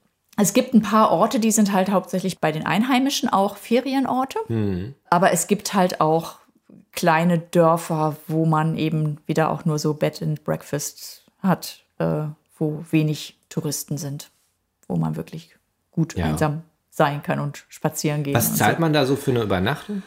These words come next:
Speaker 1: Also ich hab immer so zwischen fünfzehn und maximal fünfundzwanzig Euro bezahlt.
Speaker 2: Hm.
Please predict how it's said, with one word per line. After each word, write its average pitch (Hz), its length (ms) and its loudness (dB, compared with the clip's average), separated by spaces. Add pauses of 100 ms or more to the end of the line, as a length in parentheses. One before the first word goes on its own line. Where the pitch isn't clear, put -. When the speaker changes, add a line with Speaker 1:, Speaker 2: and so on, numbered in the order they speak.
(720)
Speaker 1:
Also 208 360 6
ich 202 220 2
hab 175 140 -2
immer 175 280 4
so 165 200 2
zwischen 156 800 -2 (320)
fünfzehn 165 680 0
und 151 360 -4
maximal 156 520 -2
fünfundzwanzig 156 760 -4
Euro 151 420 -4 (480)
bezahlt. 160 540 -10
Speaker 2:
Hm. 87 340 2